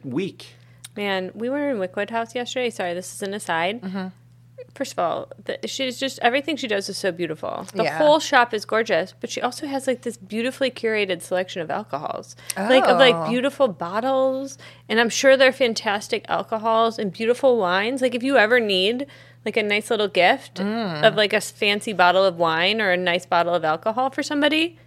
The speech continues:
Speaker 2: definitely stop by Wickwood House.
Speaker 3: Okay,
Speaker 2: It's, like, a
Speaker 3: cool.
Speaker 2: very small but, like,
Speaker 3: <clears throat>
Speaker 2: beautifully curated selection of alcohol.
Speaker 1: Oh,
Speaker 3: Wow.
Speaker 1: perfect.
Speaker 3: So, Democratic Republic of Congo. Uh, I spent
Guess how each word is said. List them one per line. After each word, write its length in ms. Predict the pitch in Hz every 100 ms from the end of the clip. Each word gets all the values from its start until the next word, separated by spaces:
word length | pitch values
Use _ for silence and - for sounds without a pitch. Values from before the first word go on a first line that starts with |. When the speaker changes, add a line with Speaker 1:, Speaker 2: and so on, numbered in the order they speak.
| _ _ _
Speaker 2:
definitely 480 | - 247 269 254 226
stop 280 | 220 196 180
by 100 | 175
Wickwood 340 | 156 - -
House. 360 | - 98 - 170
Speaker 3:
Okay, 300 | 277 262 180
Speaker 2:
It's, 120 | 226
like, 140 | 233 240
a 100 | 262
Speaker 3:
cool. 60 | 208
Speaker 2:
very 280 | 226 233
small 680 | 254 - - 214 202 208 226
but, 180 | 220 -
like, 220 | 202 170
Speaker 3:
<clears throat> 80 | 254
Speaker 2:
beautifully 440 | 233 208 220 220
curated 640 | 202 - 190 180 165 165 190
selection 420 | 180 170 170 180
of 80 | 147
alcohol. 560 | 151 165 175 170 123 104
Speaker 1:
Oh, 60 |
Speaker 3:
Wow. 80 | 180 135 262
Speaker 1:
perfect. 340 | 202 180 175 - - -
Speaker 3:
So, 640 | - 277 269 262 262 254 269 - - - _ _ _ _ _ -
Democratic 520 | 254 302 339 311 302
Republic 380 | 285 247 233 233
of 100 | 214
Congo. 580 | 202 185 160 151 165 185 - - _ -
Uh, 200 | 214 208
I 80 | 226
spent 300 | - 320